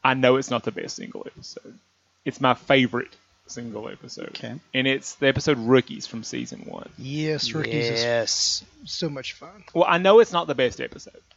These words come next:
Speaker 1: I, I get it, but that was the first episode where it really clicked to me that the clones were people
Speaker 3: Mm-hmm.
Speaker 1: and they had personalities. So, f-, and from, so from that episode on, I looked at the clones differently, and that changed how I watched the prequels, and that changed how I saw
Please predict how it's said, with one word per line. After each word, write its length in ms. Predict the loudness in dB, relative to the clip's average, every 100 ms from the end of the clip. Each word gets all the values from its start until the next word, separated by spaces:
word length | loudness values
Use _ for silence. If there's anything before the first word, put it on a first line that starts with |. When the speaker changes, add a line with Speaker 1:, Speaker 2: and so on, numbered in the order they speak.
| _
Speaker 1:
I, 200 | -2 -2 -2
I 100 | -6
get 220 | -2 0
it, 140 | 0 -4 -14 2
but 280 | 4 4 -2 _ _ _ _ -20 _ _ _
that 180 | 2 4
was 140 | 2
the 120 | 2
first 600 | 0 -4 -2 0 0 -2
episode 320 | -6 -4 -4 -4
where 180 | -4
it 60 | -4
really 280 | -4 -2 -4
clicked 300 | -6 -8 -6
to 80 | -6
me 160 | -8 -8
that 160 | -12
the 60 | -12
clones 600 | -6 -4 -4 -6 -10 -12 _
were 100 | -4
people 400 | -2 -2 -6 -14 _ _ _ _ _ _ -12
Speaker 3:
Mm-hmm. 140 | -4
Speaker 1:
and 100 | 0
they 60 | 2
had 140 | 4
personalities. 920 | 4 2 0 -2 -2 -4 -8 -12 -18 _ _ _ -2
So, 140 | 2
f-, 100 | 2 0
and 160 | -2
from, 200 | 0 0
so 180 | 0 -4
from 140 | -2
that 220 | 0 2 2
episode 560 | 0 0 -4 0 -2
on, 560 | -2 -4 -4 -6 -12 -16 _ -2
I 100 | 0
looked 180 | 0 -2
at 60 | -6
the 80 |
clones 320 | -6 -6 -6 -10
differently, 500 | -10 -10 -16 -16 -8
and 120 | -4
that 100 | -2
changed 300 | 2 2 4
how 140 | 4
I 20 | 4
watched 240 | 2 -4
the 80 | -10
prequels, 320 | -12 -12 -14
and 80 | -12
that 80 | -10
changed 460 | -6 -4 -4 -8
how 180 | -8 -6
I 60 | -6
saw 380 | -4 -4 -4